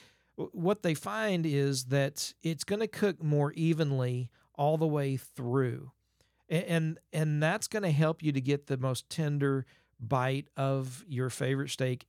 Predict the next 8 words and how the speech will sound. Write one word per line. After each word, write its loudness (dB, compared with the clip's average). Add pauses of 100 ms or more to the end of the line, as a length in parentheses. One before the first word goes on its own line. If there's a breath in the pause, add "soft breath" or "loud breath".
(100)
every -2
single -2 (360 soft breath)
time, -2 (340 soft breath)
right? 2
Is 0
having 2
it 0
cooked 0